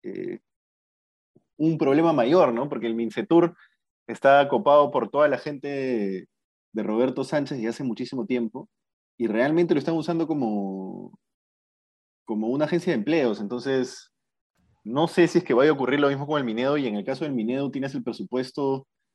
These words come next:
eh, más grande de toda la administración pública, son casi diez mil millones de soles, y la mayoría de ese gasto es corriente, entonces <laughs>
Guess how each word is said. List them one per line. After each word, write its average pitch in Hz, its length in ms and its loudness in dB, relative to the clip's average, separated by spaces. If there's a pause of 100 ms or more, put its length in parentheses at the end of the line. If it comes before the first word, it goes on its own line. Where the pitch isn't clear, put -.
(360)
eh, 98 640 -2
más 113 240 -2
grande 143 320 0
de 123 80 2
toda 135 140 -2
la 139 60 -2
administración 127 420 -6
pública, 120 280 -2
son 117 120 -6
casi 135 240 -4
diez 110 120 -4
mil 123 120 -4
millones 135 280 -6
de 110 60 -6
soles, 107 380 -4
y 98 80 -6
la 104 100 -2
mayoría 107 340 -2
de 151 60 0
ese 151 120 -4
gasto 147 240 2
es - 60 -6
corriente, 117 580 0
entonces 117 440 -4
<laughs> - 360 -12